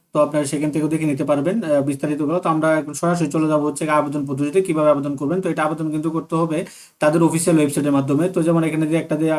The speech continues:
পদ দিছে, তো সাব-, আহ, সাব-, সাবস্টেশন অ্যাটেন্ডেন্ট এ, হ্যাঁ, at least এইচএসসি ইকুইপমেন্ট হতে হবে, সায়েন্স এনি রিজন এডুকেশন বুথ, যে কোনো সাবজেক্ট থেকে সায়েন্সে হবে। তারপর হচ্ছে গিয়ে মেডিকেল সার্টিফিকেট থাকবে, এগুলা থাকবে, এগুলো সব দিতে হবে।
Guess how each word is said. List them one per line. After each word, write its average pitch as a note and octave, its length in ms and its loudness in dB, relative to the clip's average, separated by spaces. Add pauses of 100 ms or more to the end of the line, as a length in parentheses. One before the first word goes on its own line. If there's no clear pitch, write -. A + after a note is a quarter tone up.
(140)
পদ D3+ 140 -2 (300)
দিছে, C#3+ 200 -4 (380)
তো - 80 2 (120)
সাব-, E3+ 320 0
আহ, D#3 260 0
সাব-, E3 500 -2
সাবস্টেশন E3 720 0 (100)
অ্যাটেন্ডেন্ট D#3+ 460 0 (100)
এ, E3 120 4 (400)
হ্যাঁ, G3 220 0
at D#3+ 220 -2
least E3+ 240 0
এইচএসসি E3 320 2
ইকুইপমেন্ট E3 320 2
হতে D#3+ 140 0
হবে, E3+ 180 4
সায়েন্স D#3+ 320 0 (120)
এনি D#3+ 260 2 (320)
রিজন D#3+ 260 2
এডুকেশন E3 480 2
বুথ, G3 220 4
যে F#3 100 6
কোনো E3+ 100 2
সাবজেক্ট D#3 300 -2
থেকে D#3+ 200 -2
সায়েন্সে D3+ 460 -2
হবে। E3 160 0 (400)
তারপর D#3 240 0
হচ্ছে D#3+ 180 0
গিয়ে D#3 140 2
মেডিকেল D#3 380 0
সার্টিফিকেট E3+ 420 4
থাকবে, D#3 280 0
এগুলা D#3+ 240 2
থাকবে, D3+ 280 -2 (100)
এগুলো E3+ 260 0
সব D3 140 -2
দিতে D#3+ 200 0
হবে। E3+ 260 2